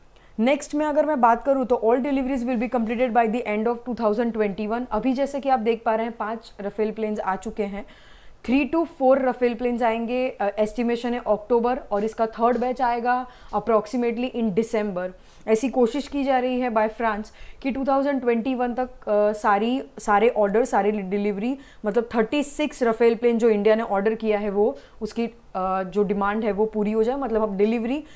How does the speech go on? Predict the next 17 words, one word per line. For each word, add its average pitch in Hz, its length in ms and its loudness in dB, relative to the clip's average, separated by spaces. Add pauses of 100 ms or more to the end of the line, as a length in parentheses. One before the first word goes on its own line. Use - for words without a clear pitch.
(160)
इंडिया 233 260 4
के 247 100 0
अंदर 254 160 2
सारे 214 280 2
Rafale 214 280 0
प्लेन 220 360 -4
अराइव 190 300 0
हो 160 80 -8
जाए। 160 200 -10 (1400)
अब 262 260 4 (320)
Rafale 254 380 4
प्लेन 269 260 0
के 277 100 -2
अंदर 269 280 2
क्या-क्या 269 480 2
कैपेबिलिटीज 240 920 2
है, 262 180 0